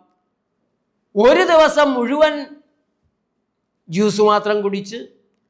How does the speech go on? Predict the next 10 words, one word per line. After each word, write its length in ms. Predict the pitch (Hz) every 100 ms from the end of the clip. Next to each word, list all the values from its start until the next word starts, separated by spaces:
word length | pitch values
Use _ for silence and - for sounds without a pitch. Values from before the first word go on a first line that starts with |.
| _ _ -
അല്ലെങ്കിൽ 420 | 170 196 208 208 208 202
പഴങ്ങൾ 380 | 170 196 214 220 214
കഴിച്ച്, 440 | 214 208 208 220 - _ _ _ _ _ _ _ _ -
അതുമല്ല 480 | 220 254 339 311 294 285
നിങ്ങൾക്ക് 420 | 254 254 247 247 247 240 240 226
മാനസികമായി 600 | 196 196 208 214 208 208 202
ധൈര്യം 300 | 185 208 208
വന്നാൽ, 260 | 202 202 202 190
ശീലം 300 | 190 185 214 202
വന്നാൽ 240 | 196 202